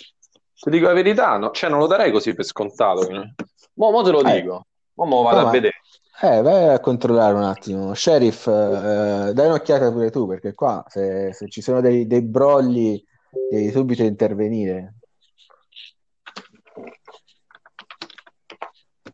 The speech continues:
Speaker 2: Sheriff, ci sei? Sei tra noi?
Speaker 1: Boh,
Speaker 2: Rosso?
Speaker 1: mi sa, mi sa che è
Speaker 2: L'abbiamo
Speaker 1: cascato.
Speaker 2: perso.
Speaker 1: Eh,
Speaker 2: Non lo so,
Speaker 1: sì.
Speaker 2: io lo vedo, lo vedo ancora collegato in realtà.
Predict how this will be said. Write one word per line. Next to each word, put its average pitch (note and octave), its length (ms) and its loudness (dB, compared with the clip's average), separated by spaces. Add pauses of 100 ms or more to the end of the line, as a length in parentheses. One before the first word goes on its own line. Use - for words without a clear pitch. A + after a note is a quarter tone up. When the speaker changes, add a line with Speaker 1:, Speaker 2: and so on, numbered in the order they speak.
(200)
Speaker 2:
Sheriff, A#2 420 0
ci - 140 -8
sei? A2+ 360 2
Sei A2+ 140 -4
tra B2 140 0
noi? A2 420 -2 (3500)
Speaker 1:
Boh, D3+ 140 2
Speaker 2:
Rosso? B2+ 240 4
Speaker 1:
mi A#2+ 80 0
sa, B2+ 140 2 (320)
mi B2+ 120 -4
sa C#3+ 120 0
che D3+ 80 2
è D3+ 120 0
Speaker 2:
L'abbiamo B2+ 320 2
Speaker 1:
cascato. B2 60 4
Speaker 2:
perso. - 400 -2 (400)
Speaker 1:
Eh, C3+ 80 -6
Speaker 2:
Non C3+ 140 2
lo D#3+ 80 2
so, C3+ 100 2
Speaker 1:
sì. - 60 6
Speaker 2:
io G3+ 60 6
lo C3+ 120 2
vedo, A#2+ 340 0
lo C3+ 160 -2
vedo D3 160 2
ancora D3+ 280 0
collegato B2 500 0
in F#2+ 60 -4
realtà. F#2 480 -6